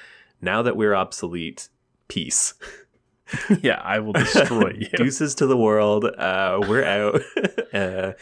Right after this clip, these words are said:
Speaker 2: "Deuces to the world." Is that the Got the Runs tagline? <laughs>
Speaker 1: <laughs> Uh, uh, and of course,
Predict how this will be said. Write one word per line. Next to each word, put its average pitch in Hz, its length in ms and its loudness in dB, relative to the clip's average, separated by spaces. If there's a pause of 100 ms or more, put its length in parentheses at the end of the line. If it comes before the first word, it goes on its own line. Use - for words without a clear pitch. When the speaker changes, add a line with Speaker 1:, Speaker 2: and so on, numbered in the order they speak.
(760)
Speaker 2:
"Deuces - 300 -4
to - 120 -10
the 92 100 -6
world." 98 300 2
Is 87 80 -8
that 107 120 0
the 123 80 0
Got 95 300 -2
the 117 100 2
Runs 117 300 4
tagline? - 800 2
<laughs> - 20 -4 (2500)
Speaker 1:
<laughs> - 1300 -8
Uh, 98 1300 0 (220)
uh, 104 480 -2
and 113 120 0
of 107 120 -2
course, - 680 -2